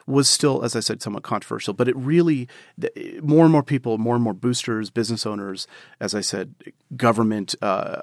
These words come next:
uh, state government and, and local government are becoming converted to that viewpoint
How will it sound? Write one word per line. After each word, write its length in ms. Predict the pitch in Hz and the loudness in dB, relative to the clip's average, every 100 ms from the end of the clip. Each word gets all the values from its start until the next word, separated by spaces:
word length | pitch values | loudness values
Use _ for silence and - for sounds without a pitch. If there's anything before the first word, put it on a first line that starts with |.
| - | -10
uh, 160 | 85 - | -10 -6
state 260 | - - 107 | -2 0 0
government 360 | 113 107 101 107 | -2 -4 -6 -6
and, 140 | 95 | -8
and 200 | - 95 | -8 -6
local 240 | 101 104 101 | -6 -6 -6
government 360 | 104 101 98 - - | -6 -6 -8 -14 -10
are 80 | - | -6
becoming 320 | 101 - 113 | -6 -4 -6
converted 460 | 92 98 101 98 92 | -6 -6 -2 -2 -4
to 80 | 98 | -8
that 160 | 90 92 | -8 -8
viewpoint 400 | 87 - 92 | -12 -12 -18